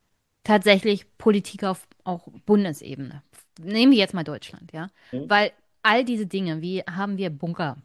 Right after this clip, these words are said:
Speaker 1: zur Hand, ja, kann ja nicht alleine irgend so ein kommunalpolitischer Bürgermeister beantworten,
Speaker 2: Ja.
Speaker 1: ja, oder irgendein, ähm, Landrat oder ein, irgendeine Kreisversammlung. Die finanziellen Mittel dafür sind ja gar nicht vorhanden.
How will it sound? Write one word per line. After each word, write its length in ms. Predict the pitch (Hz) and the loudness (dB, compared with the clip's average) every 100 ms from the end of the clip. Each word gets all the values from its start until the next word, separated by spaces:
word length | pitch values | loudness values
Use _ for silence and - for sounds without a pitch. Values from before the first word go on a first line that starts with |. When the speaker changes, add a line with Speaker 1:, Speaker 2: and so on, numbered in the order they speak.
| _ _ | _ _
Speaker 1:
zur 200 | - 160 | -12 -10
Hand, 240 | 127 - - 165 | -10 -12 -18 -12
ja, 160 | 147 - - _ | -12 -12 -18 _
kann 180 | 202 208 | 0 2
ja 140 | 202 - | 0 0
nicht 260 | 208 - | -4 -4
alleine 380 | 175 175 180 190 - | -6 -4 -4 -4 -4
irgend 220 | 196 185 | -6 -4
so 60 | 185 | -8
ein 80 | |
kommunalpolitischer 1080 | 180 180 165 156 175 202 - 185 190 - 170 | -6 -4 -2 -2 -4 -4 -6 -6 -6 -4 -4
Bürgermeister 560 | 156 240 190 127 - 143 | -2 0 -2 -2 -10 -10
beantworten, 580 | 143 - 143 117 - 139 | -8 -10 -4 -2 -2 -6
Speaker 2:
Ja. 0 | |
Speaker 1:
ja, 200 | 147 - | -8 -2
oder 200 | 185 180 | 0 2
irgendein, 1040 | 202 220 202 - 156 160 170 175 170 165 - - | 2 0 -2 -4 -4 -2 -4 -4 -6 -8 -10 -6
ähm, 520 | 160 156 151 156 - | -4 -2 -4 -8 -8
Landrat 580 | - 170 262 - - - _ - - _ _ _ _ _ _ _ _ _ _ _ - | 0 0 0 -4 -8 -8 _ -20 -20 _ _ _ _ _ _ _ _ _ _ _ 4
oder 160 | 190 | 6
ein, 160 | 180 190 - | 4 2 2
irgendeine 480 | 202 196 185 165 170 | 4 4 0 -2 -2
Kreisversammlung. 600 | 185 - - 175 151 165 | -4 -2 -2 -2 0 -2
Die 100 | 165 | -2
finanziellen 500 | 208 180 180 180 175 | 0 0 2 0 0
Mittel 200 | 190 208 | 0 0
dafür 260 | 160 - | -2 -2
sind 180 | 151 147 | -4 -4
ja 60 | 147 | -4
gar 120 | 92 | -6
nicht 160 | 110 - | -8 -6
vorhanden. 400 | 143 - - | -6 -6 -8